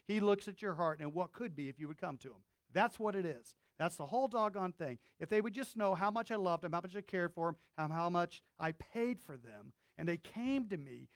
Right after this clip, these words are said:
they could see the beauty of it, right? So in this depiction, Peter, and I think he's judging on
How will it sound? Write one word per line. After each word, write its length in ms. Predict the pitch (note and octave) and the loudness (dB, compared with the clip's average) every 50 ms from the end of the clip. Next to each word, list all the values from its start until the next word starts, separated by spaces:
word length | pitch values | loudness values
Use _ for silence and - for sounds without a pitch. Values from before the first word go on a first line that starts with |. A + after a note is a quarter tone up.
| _ _ - | _ _ 0
they 80 | F#3+ | 2
could 160 | F#3+ - E3+ | 2 2 -4
see 160 | - - G#3 G3+ | -6 -4 -4 -2
the 120 | E3+ E3 | -2 -2
beauty 420 | B2+ D#3 F3+ F#3+ F#3 D#3+ C#3+ C3 | -4 -4 -4 -4 -4 -4 -4 -6
of 120 | A#2 G#2+ - - | -8 -8 -10 -14
it, 800 | - _ _ _ _ _ _ _ _ _ _ _ _ _ - | -20 _ _ _ _ _ _ _ _ _ _ _ _ _ -6
right? 240 | D#3 F3+ A3+ B3+ B3+ - _ _ _ _ _ _ _ _ _ | -6 -4 -4 -6 -8 -12 _ _ _ _ _ _ _ _ _
So 140 | - C#3 D3+ | -4 -2 0
in 80 | E3+ F3+ | 0 0
this 140 | F#3 F3 - | 0 -2 -4
depiction, 520 | - E3 - F#3+ F3+ - - D3+ C#3+ C3 | -8 -6 -4 -4 -4 -4 -6 -10 -12 -10
Peter, 380 | - D3+ F3+ F3 C#3 C3 B2 A#2+ - _ _ _ _ _ _ _ _ _ _ _ _ _ _ _ _ _ _ _ _ _ _ _ _ - | -6 -4 -4 -4 -4 -6 -10 -14 -16 _ _ _ _ _ _ _ _ _ _ _ _ _ _ _ _ _ _ _ _ _ _ _ _ -8
and 140 | B2+ C3 | -6 -6
I 60 | C3 B2+ | -6 -4
think 180 | - E3 C#3 | -4 -4 -4
he's 100 | C#3+ B2 | -4 -6
judging 480 | A2+ A2+ B2+ D#3+ E3 E3 A#2+ B2+ C3+ B2 | -8 -6 -2 0 0 0 -2 -6 -10 -12
on 240 | B2 A#2+ A#2 A#2+ | -12 -14 -14 -18